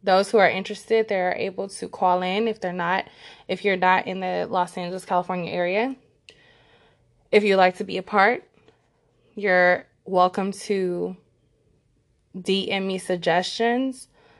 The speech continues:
topics, questions, all that good stuff. My social media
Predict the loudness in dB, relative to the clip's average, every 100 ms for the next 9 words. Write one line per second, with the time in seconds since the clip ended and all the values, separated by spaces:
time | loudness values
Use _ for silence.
0 | _ _ 2 4 4 2 0 0 -4 -18
1 | -20 -8 0 0 0 -4 -2 0 -2 -2
2 | 0 2 2 0 -2 -6 0 2 2 0
3 | -10 _ _ _ -20 _ _ _ 0 2
4 | 2 -2 -2 -6 -4 -4 -2 0 2 2
5 | 2 -2